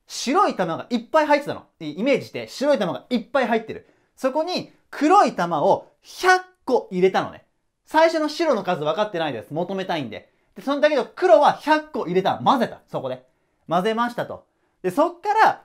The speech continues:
三十四個。玉いっぱいあるんだよ。三十四個無作為。つまり、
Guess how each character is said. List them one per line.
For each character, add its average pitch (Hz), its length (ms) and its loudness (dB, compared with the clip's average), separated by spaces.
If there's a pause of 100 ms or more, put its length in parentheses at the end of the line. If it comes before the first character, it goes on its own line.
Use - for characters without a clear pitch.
三 494 460 0
十 139 340 -4
四 277 240 0
個。 - 300 -12 (160)
玉 269 200 -2
い 226 100 -4
っ - 20 -4 (100)
ぱ 302 120 0
い 311 40 6
あ - 40 4
る 262 80 0
ん 202 40 -2
だ 180 60 0
よ。 202 160 -2 (240)
三 311 300 0
十 226 180 0
四 254 260 -2
個 208 220 2
無 180 100 -4
作 277 300 -2
為。 143 80 -4
つ - 100 -10
ま 220 120 0
り、 220 220 -2